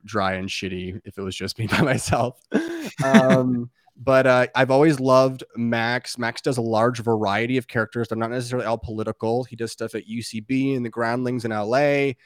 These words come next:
Speaker 1: does a lot of live sketch shows out there. If anyone's listening is Los Angeles, go check out Max Hawksford at U C B. He's doing shows usually weekly there. He's so funny. Um, but, but he started to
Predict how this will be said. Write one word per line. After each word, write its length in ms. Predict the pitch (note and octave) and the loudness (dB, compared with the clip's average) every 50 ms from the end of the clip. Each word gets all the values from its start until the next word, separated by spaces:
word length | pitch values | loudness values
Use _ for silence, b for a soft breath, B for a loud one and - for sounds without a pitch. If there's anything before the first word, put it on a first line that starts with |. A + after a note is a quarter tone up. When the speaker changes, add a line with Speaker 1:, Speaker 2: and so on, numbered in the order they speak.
| b b b | b b b
Speaker 1:
does 120 | A2 G2+ | -16 -10
a 40 | G#2+ | -6
lot 140 | A2 A2 A2 | -6 -4 -6
of 120 | G#2 G#2 | -6 -6
live 200 | A2 G#2 G2+ - | -4 -6 -4 -6
sketch 300 | - - - B2 A#2 - | -8 -6 -2 -4 -2 -2
shows 200 | - - A#2 G#2 | -2 -2 0 0
out 160 | A2 G#2 G2+ | 0 -2 0
there. 140 | - B2+ B2+ | 0 2 2
If 80 | A#2 - | 2 0
anyone's 340 | - B2 A#2+ A#2 A#2 A2 - | -2 -4 -2 -2 -2 -4 -4
listening 280 | A2+ A2 - A#2 A#2 A2+ | -6 -6 -6 -6 -8 -8
is 100 | G2+ A2+ | -6 -4
Los 220 | A2 G#2 G2+ - | -4 -4 -4 -4
Angeles, 560 | A2 A2+ A2+ A2+ A2 A2+ A2+ A2+ A2 - - b b b b b _ | -6 -4 -4 -4 -2 0 0 0 0 -2 -6 b b b b b _
go 120 | - C3 | 0 0
check 240 | - - C3+ A#2+ - | 0 0 -2 2 2
out 120 | A#2+ A2+ | 2 2
Max 300 | G#2 A2 A2+ A2+ A2 - | 2 0 -2 -2 -2 -4
Hawksford 600 | - - - A#2+ A#2 A#2 - - - B2 A#2 A2+ | -14 -6 -2 0 0 0 -2 -4 -2 -2 0 0
at 80 | G#2+ D#2 | -2 -4
U 120 | G2+ G#2+ | -4 -6
C 220 | G#2 - - G#2 G#2 | -6 -6 -8 -8 -10
B. 300 | G2+ G#2+ A2 A2 G#2+ G2+ | -6 -6 -4 -4 -4 -6
He's 120 | G#2 G2+ | -6 -10
doing 240 | - - G2+ G2 G2 | -10 -8 -8 -8 -8
shows 300 | G2 - G#2+ G2 G2 F#2+ | -8 -6 -6 -6 -6 -8
usually 260 | F#2+ F#2+ F#2 F#2+ F#2 | -10 -10 -8 -10 -10
weekly 380 | F2+ G2 F#2+ F#2 - - G2 F#2 | -8 -8 -8 -8 -6 -6 -6 -4
there. 240 | F2+ F#2 F2+ F2+ F2+ | -2 0 0 0 0
He's 140 | F#2 F2+ | -2 -4
so 280 | - - - G2+ F#2+ F#2 | -6 -4 -4 -2 -2 -4
funny. 460 | - - - G2 G2 G2 F#2+ F#2 F#2 b b b b b b b _ | -4 -6 -4 -4 -4 -4 -6 -8 -10 b b b b b b b _
Um, 420 | A2+ A#2 A#2+ A#2 A#2+ A#2+ A#2 A#2+ G#2+ | -2 0 2 2 4 2 2 0 0
but, 140 | B2 D3+ D3 D3+ D#3 D3+ | -2 -2 -2 0 -4 2
but 160 | D3 E3+ D#3+ | 2 2 2
he 140 | C#3 - F#3+ | 2 -2 -6
started 420 | E3 - - G3 A3 A#3+ C4+ G#3+ - | -6 0 2 4 4 4 2 -4 0
to 280 | G3 F#3 E3 D#3+ D3+ | 0 2 4 4 2